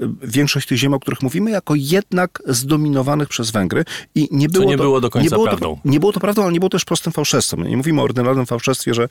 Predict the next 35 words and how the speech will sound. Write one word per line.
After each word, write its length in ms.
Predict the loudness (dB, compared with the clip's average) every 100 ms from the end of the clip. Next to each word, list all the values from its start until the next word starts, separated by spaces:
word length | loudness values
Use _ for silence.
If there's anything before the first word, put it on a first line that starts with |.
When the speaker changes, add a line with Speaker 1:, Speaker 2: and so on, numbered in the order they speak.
| -6 -6
Speaker 1:
namalujemy 560 | 0 2 2 2 2 0
inny 220 | -2 -4
kolor 300 | -2 0 0
i 40 | -2
będziemy 300 | -4 -4 -2
wmawiali 520 | 0 2 2 2 0 -4 -14 -10
Francuzom, 460 | -2 -2 0 -2 -2
którzy 200 | 0 0
nic 200 | 0 0
nie 100 | 0
wiedzą, 300 | 0 0 -2
kto, 360 | 0 0 0
k-, 140 | -2 0 0
kto 200 | -2 -2
rządzi 260 | 0 0 -2
w 40 |
miastach. 360 | -2 -2 -4 -8 -12 -20 -4
E, 80 | 0 2 2 2 0 -2
Teleki 340 | 0 0 0 -2
po 100 | 0
prostu 380 | 0 2 2
użył 220 | 2 2 0
takiego 560 | -2 -2 0 2 0
zabawnego 460 | 0 0 0 2 0
chwytu, 460 | 0 0 2 2 -2 -10 -20 -20 -6
mm, 460 | -2 0 0 0 -2
który 180 | -4
polegał 280 | 0 0 2
na, 220 | 2 0 -2 -4
mm, 280 | -2 -2 -6 -12 -20 -20 -20 -20 -20 _ _ _ -6
określeniu 640 | -2 0 0 0 2 2 2
ziem, 360 | 2 2 0
które 380 | -2 0 2 2
poniżej 540 | 2 2 4 4 2
pewnej 560 | 0 -2 0 0 0 -2